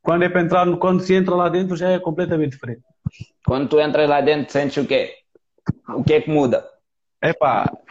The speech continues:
Speaker 1: é guerra, mano. Só sai aqui um, já sabemos, é guerra, mano. Pronto, é até o fim. Isto aqui é o de sempre, é o que nós sabemos.
Speaker 2: É o coração, né?
Speaker 1: É mesmo isso.
Speaker 2: É por isso que o show tá aí toda hora a ver, mas o show não, não luta por causa disso, falta-lhe coração.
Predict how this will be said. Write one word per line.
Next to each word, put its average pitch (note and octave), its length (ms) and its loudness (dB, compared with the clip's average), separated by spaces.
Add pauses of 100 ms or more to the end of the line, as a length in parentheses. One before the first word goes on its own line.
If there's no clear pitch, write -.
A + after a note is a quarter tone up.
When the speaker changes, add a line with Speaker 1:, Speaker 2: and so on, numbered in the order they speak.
(100)
Speaker 1:
é C#3 140 -2
guerra, B2+ 320 0
mano. G#2 180 -4
Só C#3+ 140 -4
sai C#3+ 220 0
aqui D3 180 0
um, D3+ 160 2
já D3 100 2
sabemos, C#3+ 380 0
é D3 100 4
guerra, A#2+ 280 0
mano. G#2 220 -10 (420)
Pronto, A2+ 300 -8
é C3+ 140 2
até C3+ 180 0
o C#3+ 100 2
fim. C3 420 -2 (460)
Isto B2+ 220 -4
aqui C3 800 0 (200)
é F#3+ 120 4
o E3+ 100 4
de - 60 -4
sempre, D#3 300 2
é D#3+ 40 4
o D3 60 -2
que C#3 60 -2
nós D3+ 120 0
sabemos. B2 380 -2 (580)
Speaker 2:
É F#2+ 120 -6
o G2+ 60 0
coração, A2 540 0
né? G2+ 200 -6 (680)
Speaker 1:
É A#2 40 -16
mesmo B2 240 0
isso. A#2 280 -6 (380)
Speaker 2:
É A#2 140 2
por C3 160 -2
isso C#3 160 0
que D3+ 60 0
o C#3+ 40 2
show D3 260 2
tá C#3 140 0
aí C#3 160 2
toda C#3 240 2
hora C#3 180 4
a C3+ 40 2
ver, C#3+ 240 0
mas D3 140 -4
o C#3 40 -2
show C#3+ 260 0
não, C3+ 220 0
não C3+ 160 0
luta C3+ 320 2
por C3+ 180 -4
causa B2 240 2
disso, B2 220 -2
falta-lhe A#2+ 320 0
coração. A#2+ 500 -2